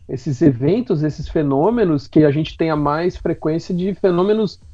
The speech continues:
no nível mais alto de periculosidade, nós não sabemos. Mas não é uma hipótese, talvez seja descartada. Até porque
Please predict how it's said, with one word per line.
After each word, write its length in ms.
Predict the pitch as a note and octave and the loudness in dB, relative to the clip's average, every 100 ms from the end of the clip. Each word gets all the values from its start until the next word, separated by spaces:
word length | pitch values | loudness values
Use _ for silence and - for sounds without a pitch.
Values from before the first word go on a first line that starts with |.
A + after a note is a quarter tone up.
| - - - - | -20 -20 -20 -2
no 100 | E3 | 4
nível 240 | F3 F#3 | 6 6
mais 360 | F#3 F3 D3 C3+ | 4 2 0 4
alto 340 | D#3+ F#3+ - | 4 4 0
de 80 | C#3 | -8
periculosidade, 880 | C3 D3+ D3 D3+ C#3 B2+ B2 E3+ D3+ | -4 -4 -2 -2 -4 -2 0 2 2
nós 160 | C#3+ D3 | -6 -6
não 80 | |
sabemos. 680 | D#3+ G3+ G#3 F#3+ A3 E3 B2 - - - - - D#3 | -2 0 4 4 2 -2 -12 -20 -20 -20 -20 -16 -6
Mas 640 | D3+ D3+ D3+ D3 C#3+ - | 0 2 2 0 -4 -8
não 200 | D#3 D3 | -4 0
é 60 | E3 | 0
uma 160 | G3 | 0
hipótese, 480 | D3+ C#3 D#3 F3 - | -2 0 0 0 -4
talvez 320 | C3 B2+ D3 | -4 -2 -4
seja 220 | - A3 | -4 -4
descartada. 920 | C4 - A#3+ G#3 - E3+ G3 D#3 A2+ B2+ - - | -6 -4 -2 -2 2 4 4 0 -8 -12 -18 -16
Até 220 | - D3+ | -4 -4
porque 880 | F#3+ E3+ F3+ F3+ F3+ E3 D3 C#3 | -2 -2 -2 0 0 2 0 -2